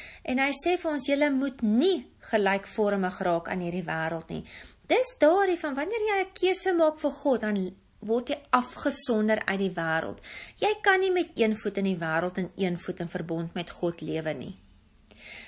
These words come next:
Nou, die ander betekenis van hierdie woordjie kadash, wat heilig beteken, is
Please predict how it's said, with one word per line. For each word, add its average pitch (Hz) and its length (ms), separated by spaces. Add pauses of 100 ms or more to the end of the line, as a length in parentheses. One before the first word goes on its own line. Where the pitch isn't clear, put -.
(140)
Nou, 269 160
die 311 120 (100)
ander 349 260
betekenis 226 720
van 202 140
hierdie 202 180
woordjie 196 320
kadash, 185 680 (180)
wat 185 160
heilig 202 480
beteken, 160 540 (500)
is 254 200